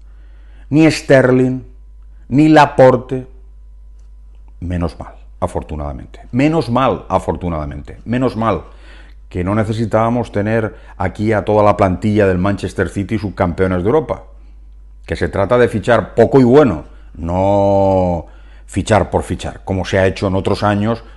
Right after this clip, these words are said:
durante la época que no hace falta ni volver a mencionar. Por lo tanto, es otra buena noticia que esto ya esté descartado. Yo sé que muchas noticias que se dan de muchos jugadores son, evidentemente,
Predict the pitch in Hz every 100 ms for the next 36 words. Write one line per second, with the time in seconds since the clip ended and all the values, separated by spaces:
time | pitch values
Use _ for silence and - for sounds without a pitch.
0 | - 90 82 78 80 82 87 98 87 95
1 | 85 87 87 90 92 90 87 80 78 82
2 | 78 76 71 76 - - - - - -
3 | - 107 107 139 135 165 160 - - -
4 | 117 101 95 117 117 95 92 92 113 120
5 | - 92 104 98 92 113 98 92 - 92
6 | 80 73 95 - - - - - - -
7 | - - - - 131 131 123 143 139 104
8 | 107 92 110 101 87 90 90 87 80 92
9 | 113 98 90 85 95 107 - - - -
10 | - - 113 85 80 90 101 90 87 90
11 | 107 110